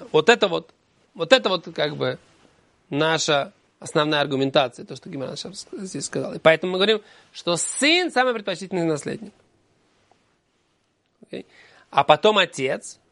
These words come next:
да? Потому что, опять же,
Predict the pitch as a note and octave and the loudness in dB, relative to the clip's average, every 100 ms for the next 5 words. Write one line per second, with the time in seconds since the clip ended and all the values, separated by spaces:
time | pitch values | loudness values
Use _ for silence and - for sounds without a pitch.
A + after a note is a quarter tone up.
0 | _ _ - D3 G#3 A#3+ _ _ _ _ | _ _ -12 -10 -10 -16 _ _ _ _
1 | _ _ _ D3 D3 D#3+ D3+ D3+ D3 - | _ _ _ -4 -2 0 2 2 4 4
2 | G3 F#3 D3+ C3 A2+ | 4 4 0 -8 -10